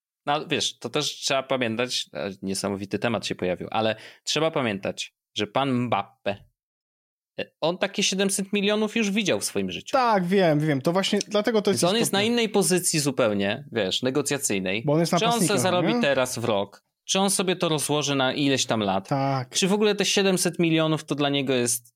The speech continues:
Speaker 1: coś, o co warto w ogóle walczyć? Może nie. Myślę, że nie, tak naprawdę. I on sobie, wiesz, jakby, mm, może nawet więcej zarobi tym, że zrezygnował, bo, bo jakby, be-, mo-,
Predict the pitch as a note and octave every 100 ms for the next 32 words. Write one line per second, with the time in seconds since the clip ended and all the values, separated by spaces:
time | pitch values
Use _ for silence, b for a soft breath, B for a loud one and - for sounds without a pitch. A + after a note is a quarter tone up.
0 | - - C3+ - - _ _ - C3 -
1 | A2 A2+ B2+ C#3 C#3+ - B2 B2+ A#2+ B2+
2 | A#2 A2+ A2 A2 - F3+ - - G#3 B3+
3 | C#4+ F4+ F#4 F#4+ - - _ _ - A#3
4 | A2 - C3+ B2 G#2+ F#2+ E2 - - -
5 | G#2+ F#2+ F#2 G2+ C#3+ D#3 E3+ F3 F#3+ F#3+
6 | F#3+ _ F#3+ B2+ - - - C#3 C#3 C#3+
7 | D3 D3 C#3 C3+ B B B - C#3+ D#3
8 | F#3 F3 E3+ E3 G3 F#3+ E3+ F3+ E3+ E3
9 | - D#3+ D#3 D3+ C#3+ B2+ C#3+ C3+ C3 D3+
10 | D3+ D3 C3 C3+ C3 C3 B2+ A#2 C3 B2
11 | A#2 A#2+ B2 A#2+ A#2 A#2 A2+ A2 A#2+ A#2
12 | B2